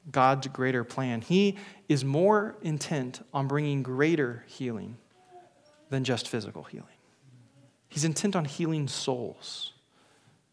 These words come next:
More than just physical healing, more than just the restoration of bodies. Physical healing is wonderful to experience, good for us to pray for, but it's not ultimate.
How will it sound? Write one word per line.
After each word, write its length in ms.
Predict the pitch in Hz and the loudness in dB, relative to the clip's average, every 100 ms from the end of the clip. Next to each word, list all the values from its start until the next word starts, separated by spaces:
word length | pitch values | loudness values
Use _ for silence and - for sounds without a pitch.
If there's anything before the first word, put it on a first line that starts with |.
| _ _ _ _ _ _ _ _ - | _ _ _ _ _ _ _ _ -8
More 240 | 139 170 185 | 0 2 2
than 120 | 190 | 2
just 300 | 156 147 - | 2 0 -4
physical 400 | - 139 135 127 | -2 0 0 -6
healing, 300 | - 120 120 | -4 -4 -2
more 260 | 135 156 | 0 0
than 140 | 170 175 | 0 0
just 240 | 147 135 | -2 -2
the 80 | 135 | -4
restoration 580 | 120 - 123 110 123 117 | -4 -2 -4 -4 -6 -8
of 200 | 123 107 - - - _ - | -8 -8 -10 -20 -20 _ 0
bodies. 400 | 123 113 117 107 | 4 4 2 0
Physical 220 | 160 156 | 0 2
healing 180 | 175 156 | 2 2
is 80 | 131 | 0
wonderful 540 | 123 151 170 165 170 | 2 4 2 0 0
to 100 | - | 0
experience, 460 | 143 - 135 123 117 | -4 -4 -4 -4 -4
good 280 | 131 160 165 | 2 4 4
for 180 | - | 2
us 120 | 147 - | 0 -2
to 80 | 147 | -4
pray 200 | 139 131 | -2 0
for, 160 | 113 | -2
but 120 | 117 | -2
it's 140 | 127 - | -4 -4
not 140 | 143 127 | -8 -8
ultimate. 440 | 120 - - - | -12 -14 -18 -20